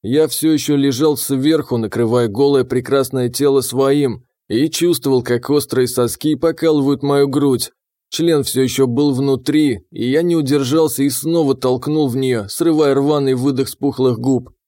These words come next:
"Ты большой". Юля произнесла это, глядя мне в глаза, и я вдруг ощутил странное покалывание в груди. "Ты кончил в меня?"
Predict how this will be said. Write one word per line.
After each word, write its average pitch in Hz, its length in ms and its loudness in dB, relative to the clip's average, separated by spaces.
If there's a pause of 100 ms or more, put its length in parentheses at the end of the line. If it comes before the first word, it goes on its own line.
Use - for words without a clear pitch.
(640)
"Ты 139 180 -4
большой". 139 760 -4 (680)
Юля 160 340 2
произнесла 151 680 0
это, 139 160 -2
глядя 135 420 0
мне 143 220 0
в 120 80 -4
глаза, 127 680 0 (240)
и 104 120 -4
я 120 160 2
вдруг 147 320 -2
ощутил 147 520 0
странное 151 500 0
покалывание 131 760 0
в 107 80 -6
груди. 127 520 0 (720)
"Ты 139 160 -6
кончил 165 460 -6
в 143 100 -6
меня?" 147 400 -6